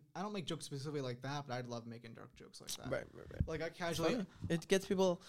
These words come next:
Speaker 1: Oh,
Speaker 2: out of
Speaker 1: no.
Speaker 2: all the B S of, like, taking shit so seriously,
Speaker 1: Oh,
Speaker 2: you know?
Speaker 1: dude,
Speaker 2: It's like
Speaker 1: when we were having conversations in the car, we're basically just, like, talking about shit I talk about in my videos, like the whole E D P conversation we had. When I was
Speaker 2: Yeah,
Speaker 1: trying to
Speaker 2: that's funny.
Speaker 1: explain who he was.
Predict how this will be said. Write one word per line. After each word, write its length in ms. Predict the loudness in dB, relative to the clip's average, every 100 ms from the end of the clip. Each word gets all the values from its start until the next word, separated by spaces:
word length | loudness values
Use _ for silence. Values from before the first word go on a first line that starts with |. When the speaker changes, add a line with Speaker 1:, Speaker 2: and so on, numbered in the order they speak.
| -2
Speaker 1:
Oh, 100 | 6
Speaker 2:
out 160 | 10 12
of 80 | 12
Speaker 1:
no. 80 | 10
Speaker 2:
all 80 |
the 80 | 6
B 220 | 4 6
S 240 | 8 8 4
of, 120 | 2
like, 220 | 2 2
taking 260 | 2 2 2
shit 200 | -2 -2
so 80 | 0
seriously, 500 | 4 6 6 4 0
Speaker 1:
Oh, 40 |
Speaker 2:
you 60 | 2
know? 40 |
Speaker 1:
dude, 100 | 4 4
Speaker 2:
It's 80 |
like 120 | 4 0
Speaker 1:
when 140 | -2
we 160 | 0 2
were 80 |
having 220 | 2 0 -2
conversations 720 | -2 -2 -2 -2 0 -2 -2
in 60 |
the 60 | -4
car, 200 | -2 0
we're 100 | 2
basically 320 | 4 4 4
just, 160 | 0 -2
like, 140 | -2
talking 240 | -2 -2 -2
about 180 | -4
shit 160 | -2 -2
I 80 | -2
talk 220 | -2 -4
about 140 | -2
in 40 | -2
my 100 | -2
videos, 360 | 0 0 0
like 120 | -2 -4
the 60 |
whole 180 | -4 -4
E 120 | -4 -4
D 140 | -4
P 160 | -2 -2
conversation 600 | -2 -4 -2 -2 -2 -4
we 80 | -6
had. 260 | -4 0
When 80 | 4
I 40 |
was 80 | 4
Speaker 2:
Yeah, 80 | 4
Speaker 1:
trying 40 | 2
to 40 |
Speaker 2:
that's 120 | 0 0
funny. 180 | 0
Speaker 1:
explain 160 | 0 0
who 80 | 0
he 100 | 0
was. 500 | 0 0 0 -2